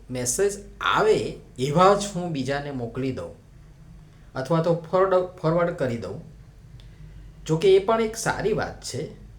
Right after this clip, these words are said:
કે જેથી કરીને બીજા પણ ઘણા એના માટે પ્રાર્થના કરે. પણ મેં શું કર્યું? પાસ કરી દીધું. ફોરવર્ડ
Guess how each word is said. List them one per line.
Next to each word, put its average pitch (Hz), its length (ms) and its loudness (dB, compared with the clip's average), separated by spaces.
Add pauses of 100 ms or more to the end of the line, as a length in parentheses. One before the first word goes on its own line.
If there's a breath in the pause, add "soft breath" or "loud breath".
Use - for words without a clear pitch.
(180)
કે 131 80 -6
જેથી 151 280 -2
કરીને 156 400 0
બીજા 117 600 -6
પણ 165 460 -4
ઘણા 131 520 0 (500 loud breath)
એના 131 160 -4
માટે 123 340 -4
પ્રાર્થના 107 640 -8
કરે. 123 360 -6 (680)
પણ 208 380 2 (920 soft breath)
મેં 170 300 4
શું - 260 0
કર્યું? - 320 0 (1600 soft breath)
પાસ 185 500 0
કરી 151 200 2
દીધું. 107 260 -10 (840)
ફોરવર્ડ 143 480 6